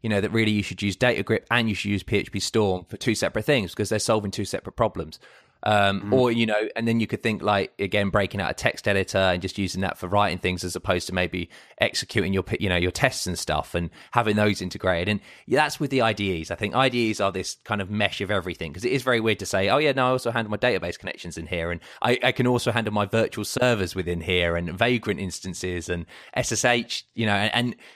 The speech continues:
Speaker 1: yeah, it, it, it, I understand, like, that kind of it is everything and anything, and you get into the world of it, but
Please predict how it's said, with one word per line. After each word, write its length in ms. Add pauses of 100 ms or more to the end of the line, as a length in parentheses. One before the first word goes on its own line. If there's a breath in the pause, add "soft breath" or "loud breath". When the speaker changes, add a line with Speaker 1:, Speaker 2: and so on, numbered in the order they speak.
(100)
Speaker 1:
yeah, 260
it, 360
it, 60
it, 280
I 160
understand, 560
like, 120
that 160
kind 180
of 100
it 180
is 220
everything 540
and 80
anything, 480 (100)
and 320
you 60
get 180
into 160
the 80
world 240
of 100
it, 220
but 240